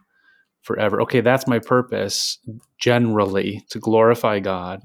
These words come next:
and enjoy him forever. What does that look like?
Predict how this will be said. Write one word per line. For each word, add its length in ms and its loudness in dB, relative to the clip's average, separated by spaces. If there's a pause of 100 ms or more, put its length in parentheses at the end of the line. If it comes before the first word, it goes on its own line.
and 120 -6
enjoy 340 -4
him 160 -10
forever. 580 -4 (380)
What 100 4
does 80 6
that 140 4
look 340 2
like? 140 -6